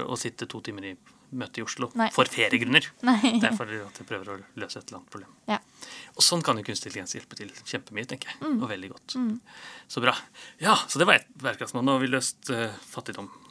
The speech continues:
Speaker 2: Ja, har vi løst det, eller har vi
Speaker 1: Ja.
Speaker 2: økt det? <laughs>
Speaker 1: Nei, så F N har jo som mål å løse det innen to-, tjue tretti da.
Speaker 2: Ja.
Speaker 1: Og kanskje kan kunstig intelligens hjelpe til,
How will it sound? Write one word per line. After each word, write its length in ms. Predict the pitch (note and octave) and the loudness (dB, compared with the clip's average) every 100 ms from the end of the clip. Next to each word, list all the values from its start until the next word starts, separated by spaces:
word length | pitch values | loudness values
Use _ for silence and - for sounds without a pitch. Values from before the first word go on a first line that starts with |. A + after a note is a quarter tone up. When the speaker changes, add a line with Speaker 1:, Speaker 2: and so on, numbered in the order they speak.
| - - - _ | -20 -20 -20 _
Speaker 2:
Ja, 60 | A#3 | 2
har 100 | A#3+ | 2
vi 80 | A#3+ | 2
løst 220 | A3+ - | 0 0
det, 100 | C4+ | 0
eller 60 | C#4 | 2
har 100 | C#4+ | 4
vi 60 | |
Speaker 1:
Ja. 160 | C#4 F3+ | 8 6
Speaker 2:
økt 120 | D#3+ | 6
det? 140 | A3+ A3+ - - - | 0 0 -4 -20 -8
<laughs> 100 | A#3 - - - D4 E4+ C#4 | -6 -6 -4 6 8 10 10
Speaker 1:
Nei, 160 | C#4+ F#3+ - A3+ | 8 6 4 -2
så 180 | D#3 F3 D#3 | 4 4 6
F 160 | - | 4
N 60 | D3+ | 6
har 100 | B2+ | 4
jo 60 | A#2 | 4
som 80 | |
mål 140 | A2+ A2+ | 0 0
å 20 | A2+ | 0
løse 120 | - | -2
det 60 | G#2+ | -8
innen 120 | G#2 | -6
to-, 140 | A#2 | -6
tjue 180 | A2 G2+ | -6 -6
tretti 240 | - F#2+ - | -6 -6 -6
da. 80 | A2+ - | -6 -2
Speaker 2:
Ja. 140 | A#3 | 0
Speaker 1:
Og 100 | A3+ - | 0 -2
kanskje 380 | - C3+ A2 - | 2 2 2 -4
kan 160 | - A2+ | -2 -2
kunstig 280 | G#2+ G2+ - | -4 -8 -10
intelligens 240 | - G2 - | -12 -10 -6
hjelpe 200 | G2+ - | -8 0
til, 140 | F3 | 0